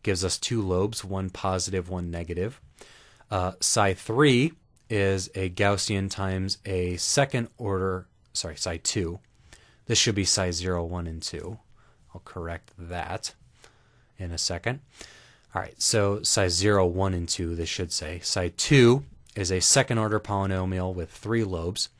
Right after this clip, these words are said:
So this gets very difficult to draw and actually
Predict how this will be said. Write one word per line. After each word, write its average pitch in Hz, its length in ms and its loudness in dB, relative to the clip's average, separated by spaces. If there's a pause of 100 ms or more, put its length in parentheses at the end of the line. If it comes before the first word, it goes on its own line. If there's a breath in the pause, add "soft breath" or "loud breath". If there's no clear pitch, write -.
(520 loud breath)
So 110 240 4
this 143 180 8
gets 139 220 4
very 117 240 8
difficult 101 500 0
to 95 100 -2
draw 95 600 4
and 92 180 -4
actually 90 580 -4